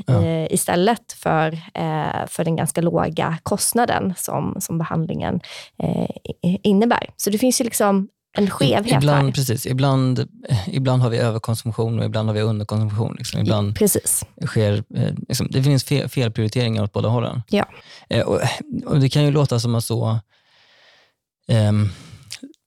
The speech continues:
Speaker 1: inhumant att prata om så, eh, i ekonomiska termer på det här sättet. Men man kan verkligen fråga sig hur mycket,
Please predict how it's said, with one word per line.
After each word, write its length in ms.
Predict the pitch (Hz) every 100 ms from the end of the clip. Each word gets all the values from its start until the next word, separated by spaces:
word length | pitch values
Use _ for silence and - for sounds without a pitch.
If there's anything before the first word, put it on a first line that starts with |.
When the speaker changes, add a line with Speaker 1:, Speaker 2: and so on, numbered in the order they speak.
| - 254 247 -
Speaker 1:
inhumant 840 | 131 127 117 127 147 135 131 120
att 320 | - 120 113 -
prata 440 | 123 110 104 127
om 180 | 113 104
så, 480 | - 101 95 98 98 - 202
eh, 300 | 107 98 - - -
i 200 | 117 107
ekonomiska 420 | 113 - 107 104
termer 280 | 107 143 151
på 100 | 131
det 60 | 117
här 60 |
sättet. 400 | 107 123 - -
Men 160 | 117 123
man 160 | 160 151
kan 120 | 165
verkligen 320 | 180 127 120
fråga 220 | - 117
sig 220 | 113 110
hur 120 | 110 139
mycket, 460 | 139 - 120 117